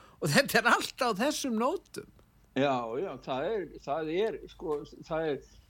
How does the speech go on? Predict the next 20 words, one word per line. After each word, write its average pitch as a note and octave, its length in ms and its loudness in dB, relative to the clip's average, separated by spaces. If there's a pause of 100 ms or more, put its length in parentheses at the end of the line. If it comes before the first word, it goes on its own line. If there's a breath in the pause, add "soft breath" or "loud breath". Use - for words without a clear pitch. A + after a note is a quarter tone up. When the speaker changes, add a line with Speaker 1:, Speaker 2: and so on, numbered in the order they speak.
(160)
Speaker 2:
það D3+ 280 -2
er, F#3 400 4 (280)
það D#3+ 260 -6
eru D#3 120 -6
bara D#3 260 -10
afskaplega D#3 880 -6
fáar B2+ 440 -4
raddir - 320 -10
sem C3+ 160 -4
tala B2 320 2
fyrir G2 240 -4
friði. G#2 420 0
Ungverjaland D#3 640 4
tala D#3+ 220 2
fyrir C#3+ 240 -2
friði, D#3+ 300 2
Kína C#3 420 0
hefur C#3+ 160 2
lagt C3 160 -4
fram, C#3 320 -2